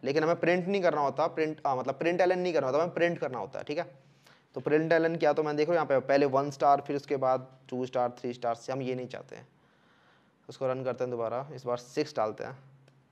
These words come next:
तो इस बार सही आउटपुट हो रहा है। ठीक है, तो यहाँ पे, अ, basically एल एन नहीं करना होता, एल एन से न्यू लाइन आ जाती है आपकी,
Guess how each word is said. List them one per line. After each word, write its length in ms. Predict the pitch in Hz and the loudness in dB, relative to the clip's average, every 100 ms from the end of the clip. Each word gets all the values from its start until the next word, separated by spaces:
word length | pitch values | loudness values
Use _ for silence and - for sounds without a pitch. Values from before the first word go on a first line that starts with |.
| _ _ _ _ _ _ _ | _ _ _ _ _ _ _
तो 100 | 127 - | -8 -4
इस 140 | 165 | 2
बार 120 | 180 185 | 4 6
सही 180 | 185 | 8
आउटपुट 320 | 170 151 147 135 | 8 6 4 -4
हो 60 | |
रहा 100 | 107 | -4
है। 60 | 107 | -4
ठीक 120 | 151 | -6
है, 60 | 175 - _ _ _ _ _ - | -8 -12 _ _ _ _ _ 0
तो 60 | |
यहाँ 140 | 143 139 | 4 4
पे, 80 | 170 | 4
अ, 320 | 156 - 143 | 0 -2 0
basically 420 | 135 143 156 180 185 | 2 2 2 2 6
एल 160 | 147 147 | 8 10
एन 80 | 175 | 8
नहीं 160 | 190 | 4
करना 200 | 180 160 | 2 0
होता, 200 | 151 131 156 | 0 -2 0
एल 160 | 147 147 | 2 2
एन 100 | 160 | 2
से 120 | 190 | 0
न्यू 180 | 151 165 | 2 4
लाइन 180 | 170 175 | 4 4
आ 60 | |
जाती 200 | 143 135 | 2 2
है 60 | 135 | 0
आपकी, 340 | 131 139 185 | 0 -4 -10